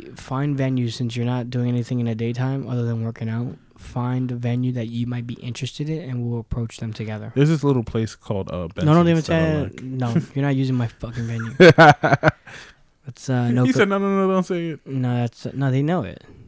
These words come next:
Speaker 1: They know it 'cause they listen. Um, and yeah, and just, uh, I've, you know, a bunch of people wanna be doing it, so maybe we can use,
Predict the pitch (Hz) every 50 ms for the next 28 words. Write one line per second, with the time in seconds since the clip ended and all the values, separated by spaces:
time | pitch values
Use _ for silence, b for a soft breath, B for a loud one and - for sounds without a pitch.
0 | - _ _ - 139 131 127 135 131 113 113 - 127 117 117 117 120 131 127 127
1 | 113 127 - _ _ b b b b b b b b b b b - 127 123 123
2 | 123 123 120 123 120 120 120 120 120 120 - 131 131 135 151 156 135 117 113 -
3 | - 185 131 127 127 139 135 123 - - - - 139 139 135 135 139 139 135 135
4 | 135 131 123 B B B B B - - 127 127 139 - 160 - 139 135 131 131
5 | 127 131 - 156 139 135 131 135 131 135 135 135 131 131 131 131 127 131 131 139
6 | 147 147 156 160 165 143 - - - 131 127 127 127 127 131 131 131 123 - 123
7 | 123 123 123 120 120 120 117 117 117 120 123 - -